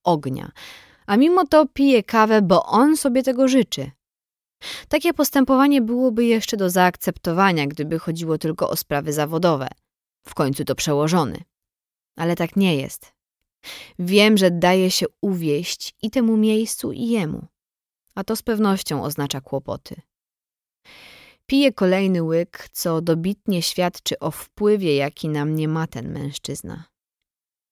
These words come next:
Kawa jest już niesmaczna. Mam dość. Szybko dopijam ją do końca.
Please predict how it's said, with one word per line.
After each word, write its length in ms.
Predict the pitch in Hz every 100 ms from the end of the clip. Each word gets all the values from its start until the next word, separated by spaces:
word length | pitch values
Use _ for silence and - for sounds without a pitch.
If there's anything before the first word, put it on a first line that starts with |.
| _ _ _ _ _ _
Kawa 280 | - 214 196
jest 260 | 180 -
już 240 | 180 175 -
niesmaczna. 760 | 175 - 185 160 - - - - _ _ _
Mam 200 | 170 165
dość. 500 | 165 165 - - - - _ _ - - _ -
Szybko 340 | 254 - 233
dopijam 420 | 190 - 190 170
ją 180 | 160 156
do 100 | 151
końca. 520 | - 139 139 - -